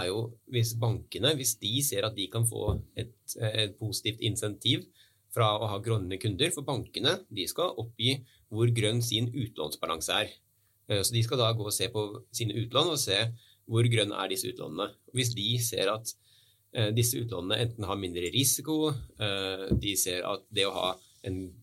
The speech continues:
god sånn såkalt grønn brøk, hvis det gir gode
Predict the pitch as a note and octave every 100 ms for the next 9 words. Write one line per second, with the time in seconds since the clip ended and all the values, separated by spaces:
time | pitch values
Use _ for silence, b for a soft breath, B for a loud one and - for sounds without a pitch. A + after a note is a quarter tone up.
0 | _ A#2 G#2+ G#2 G#2 G2 F#2+ F#2 - G2+
1 | F#2+ F#2 F2+ F2+ F2+ G2 D#2+ - A2+ A2+
2 | F#2 F#2+ F2+ - - A2 F#2 F2+ F#2+